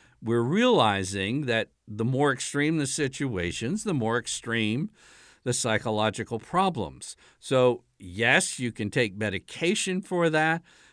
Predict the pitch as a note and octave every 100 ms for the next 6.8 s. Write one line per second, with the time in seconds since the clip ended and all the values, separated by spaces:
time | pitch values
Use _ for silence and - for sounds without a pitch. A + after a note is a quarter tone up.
0 | - D3 D#3+ C#3+ F3 F#3+ F#3 D3 D3 C#3+
1 | C3+ - C#3 B2+ - B2 C3 F3 F#3 -
2 | B2 A#2 G#2 A2 G2 C#3+ C3+ A#2+ B2 A2+
3 | C#3 B2+ - B2+ - G#2 G2 A#2 F3+ F3
4 | B2 G#2 - A#2 A2 G2 G2 F#2+ F#2+ F#2+
5 | F2 F#2 F2 E2+ G#2+ A2+ A2+ A2 - F2+
6 | F2 D2+ - F#2 D#2+ C#2+ C2+ -